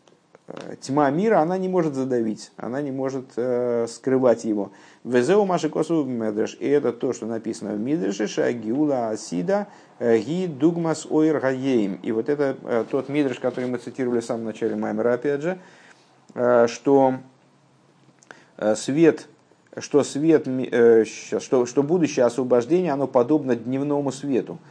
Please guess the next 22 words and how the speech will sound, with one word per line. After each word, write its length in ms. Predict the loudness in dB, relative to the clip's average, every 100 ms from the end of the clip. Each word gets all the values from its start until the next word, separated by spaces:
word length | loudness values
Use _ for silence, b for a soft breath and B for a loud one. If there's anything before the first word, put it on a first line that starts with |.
| b
свету 420 | -10 2 2 2 -2
дня, 360 | -2 -2 -4 -6
в 80 | -8
отличие 300 | -6 -4 -2
от 60 |
света 260 | -2 -4 -2
лампадки. 440 | -2 -4 -6 -8 b b b b b _
Э, 220 | 0 2 0
«Шейн 540 | 0 2 2 0 -2
шаях 440 | 0 4 4 2 0
бой 220 | 0 0
кибуй». 640 | -2 -8 -4 -4 -4 -6 _ b b -6
Э, 360 | 2 4 4 2
почему 360 | -4 -4 -2 0
там 200 | 0 -2
с-, 80 | -6
такое 300 | -6 -4 -2
сравнение, 400 | -2 -2 -4 -6
такая 240 | -4 -4
параллель 360 | -2 0 0 -2
проводится? 600 | -2 0 0 -2 -4 -8 B B _
Э, 360 | -4 0 0